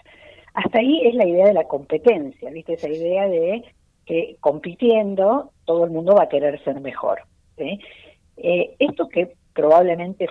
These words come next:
funcione, eh, para algunos productos, para algunas cosas en educación, tiene muchos problemas. Eh, en principio por una cuestión de, este, cobertura. Eh,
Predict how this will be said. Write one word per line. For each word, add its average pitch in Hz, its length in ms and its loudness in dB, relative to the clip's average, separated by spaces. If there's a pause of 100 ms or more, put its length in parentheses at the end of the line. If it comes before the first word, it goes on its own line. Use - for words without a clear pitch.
funcione, 156 800 -4
eh, 139 120 -6
para 127 240 -6
algunos 147 280 -8
productos, 160 800 0
para 135 160 -4
algunas 180 240 -6
cosas 202 300 -4
en 170 100 -4
educación, 196 500 0
tiene 233 260 -2
muchos 196 440 -4
problemas. 135 600 -6 (600)
Eh, 147 300 -2
en 160 140 -6
principio 208 540 -4
por 170 140 -2
una 180 160 -2
cuestión 180 420 -4
de, 165 380 0
este, 139 340 -14
cobertura. 139 1000 -4
Eh, - 200 -10